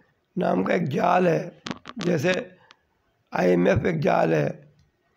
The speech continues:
वर्ल्ड बैंक, आईबीआरडी एक जाल है। इससे जिन लोगों ने इनको बनाया है वो अपने मकासद का हासिल कर रहे हैं।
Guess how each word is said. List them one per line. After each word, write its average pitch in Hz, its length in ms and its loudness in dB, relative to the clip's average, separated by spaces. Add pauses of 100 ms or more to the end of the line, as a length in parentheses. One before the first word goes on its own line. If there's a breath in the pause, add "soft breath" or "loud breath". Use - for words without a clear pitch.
(240 soft breath)
वर्ल्ड 180 340 2
बैंक, 180 300 2
आईबीआरडी 175 640 0
एक 175 200 0
जाल 165 320 0
है। - 280 -4 (560 soft breath)
इससे 185 320 0 (1400 soft breath)
जिन 175 260 0
लोगों 175 220 0
ने 185 120 2
इनको 180 220 -2
बनाया 170 300 0
है - 80 0
वो - 80 -2
अपने 175 240 -2
मकासद 151 480 -2
का - 120 -6 (480 soft breath)
हासिल 160 340 -2
कर 160 140 -2
रहे 156 160 -2
हैं। 147 220 -6